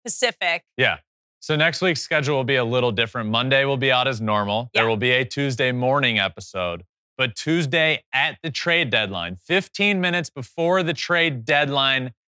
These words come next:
Speaker 2: hits.
Speaker 1: 'Cause that's when stuff hits the
Speaker 2: That's
Speaker 1: fan.
Speaker 2: when things start going down. And even after that, they'll
Speaker 1: Yeah.
Speaker 2: trickle in.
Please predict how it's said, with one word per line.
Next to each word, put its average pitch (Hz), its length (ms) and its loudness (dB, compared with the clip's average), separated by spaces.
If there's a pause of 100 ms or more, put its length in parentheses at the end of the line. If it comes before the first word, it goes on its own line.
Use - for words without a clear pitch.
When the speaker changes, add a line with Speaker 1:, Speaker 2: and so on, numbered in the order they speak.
(160)
Speaker 2:
hits. 107 400 0
Speaker 1:
'Cause 214 100 -4
that's 208 220 2
when 254 300 -2 (320)
stuff 254 300 2
hits 254 140 4
the 123 80 4
Speaker 2:
That's 139 220 4
Speaker 1:
fan. 202 80 4
Speaker 2:
when 127 360 2 (200)
things 127 240 0
start 123 300 0
going 120 180 0
down. 117 240 2
And 135 80 -2
even 185 240 2
after 127 360 0
that, 90 220 0
they'll - 100 6
Speaker 1:
Yeah. 156 140 2
Speaker 2:
trickle 123 360 -2
in. 90 260 -2